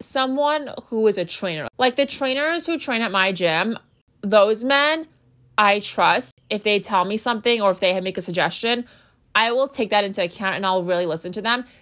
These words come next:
If it's a random man coming up to me and telling me something, I am probably more likely than not, not going to trust you.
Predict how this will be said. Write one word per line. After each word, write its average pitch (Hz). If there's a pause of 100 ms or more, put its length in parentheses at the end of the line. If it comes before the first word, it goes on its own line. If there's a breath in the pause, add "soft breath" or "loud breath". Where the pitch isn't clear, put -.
(260 soft breath)
If 247
it's 233
a 339
random 190
man 170
coming 202
up 190
to 208
me 202
and 185
telling 170
me 190
something, 240 (500 soft breath)
I 214
am 220
probably 226
more 196
likely 196
than 202
not, 180
not 175
going 175
to 175
trust -
you. 240